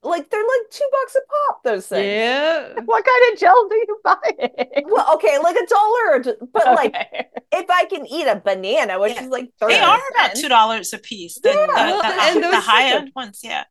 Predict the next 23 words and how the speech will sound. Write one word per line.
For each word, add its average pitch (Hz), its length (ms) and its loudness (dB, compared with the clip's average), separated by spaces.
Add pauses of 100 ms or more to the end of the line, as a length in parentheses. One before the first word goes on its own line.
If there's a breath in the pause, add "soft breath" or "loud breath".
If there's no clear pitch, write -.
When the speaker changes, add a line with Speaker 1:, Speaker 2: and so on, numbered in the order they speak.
Speaker 2:
freaking 320 300 -4
Speaker 4:
That's 285 140 4
Speaker 2:
Martin 277 520 -2
gels, 208 340 -4
aren't 254 240 -8
they, 359 140 -10
like, 370 300 -10
three 254 200 -8
or 269 140 -4
four 208 340 -8
dollars? 294 680 -6 (100)
Speaker 1:
Yeah. 440 500 0 (300)
So, 415 220 -2
Speaker 4:
That's 294 220 4
Speaker 1:
but, 330 80 0
like, 370 140 2
Speaker 4:
why. 403 200 4
Speaker 2:
Ridiculous. 240 580 -4
Speaker 4:
Yeah. - 220 -4
Speaker 2:
Uh-huh. 285 380 0
Speaker 1:
but 320 300 -16
unless 381 440 0
you're 440 220 -2